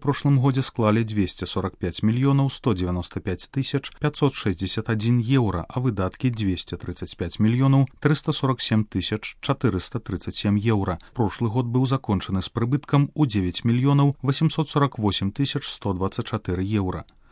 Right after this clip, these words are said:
Бюджэт дзве тысячы дзясятага года, такім чынам, меў тэндэнцыі да ўмацавання, хоць адзначыўся ўплывам элементаў нявызначанасці і нестабільнасці ў сусветнай эканоміцы. Ён па-ранейшаму, як і ў дзве тысячы дзявятым годзе, адзначаецца пазітыўнымі тэндэнцыямі,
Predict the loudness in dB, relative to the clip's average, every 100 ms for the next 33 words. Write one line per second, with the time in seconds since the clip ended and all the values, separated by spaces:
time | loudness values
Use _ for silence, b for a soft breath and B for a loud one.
0 | b 6 6 4 2 -2 -2 -4 -4 -4
1 | -4 -4 -4 -2 -2 0 0 2 0 0
2 | 0 2 4 4 4 2 -2 0 2 0
3 | 0 -2 0 0 -2 -2 2 4 4 2
4 | -4 0 2 2 2 2 2 0 2 0
5 | 2 2 2 4 4 4 4 2 2 2
6 | 2 2 0 0 -2 -4 -4 -4 0 0
7 | 0 0 0 0 0 0 -2 -2 -2 -2
8 | -2 -2 0 0 2 2 0 -6 -8 b
9 | b 2 2 2 2 4 2 0 -4 -4
10 | -4 -2 -2 -2 -2 -2 -2 -2 -2 -2
11 | 0 2 2 4 2 2 2 2 2 0
12 | 0 2 2 2 2 2 0 0 2 4
13 | 2 4 4 4 2